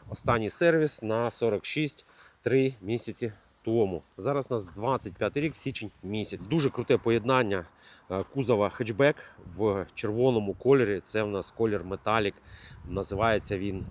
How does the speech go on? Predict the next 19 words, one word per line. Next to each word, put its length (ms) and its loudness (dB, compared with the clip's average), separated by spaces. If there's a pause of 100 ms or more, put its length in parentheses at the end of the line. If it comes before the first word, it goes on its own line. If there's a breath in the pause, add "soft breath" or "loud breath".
Tango 440 2
Red, 360 2 (600 loud breath)
може 280 -4
Tango 300 -4
Root 400 -2 (320)
по-німецьки 560 -2
буде. 400 0
Якщо 420 0
я 140 4
помилився, 680 0 (520 loud breath)
виправте 580 -2
мене, 380 -2
будь 120 -8
ласка, 420 0 (140)
в 260 -6 (200)
коментарях. 600 -6 (920 loud breath)
А, 380 -2
що 400 2
ми 240 0